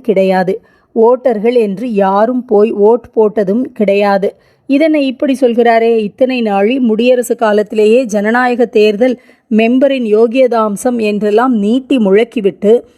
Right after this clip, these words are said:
கடைசியில் வேட்பாளர் என்று யாரும் போட்டியே பண்ணவில்லை என்றால் எப்படி? ஓட்டிங் என்றே ஒன்று நடக்கவில்லை என்கிறாரே என்றெல்லாம் தோன்றலாம்.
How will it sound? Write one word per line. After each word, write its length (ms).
கடைசியில் 760
வேட்பாளர் 720
என்று 260
யாரும் 520
போட்டியே 540
பண்ணவில்லை 560
என்றால் 500
எப்படி? 360
ஓட்டிங் 460
என்றே 340
ஒன்று 300
நடக்கவில்லை 640
என்கிறாரே 560
என்றெல்லாம் 480
தோன்றலாம். 600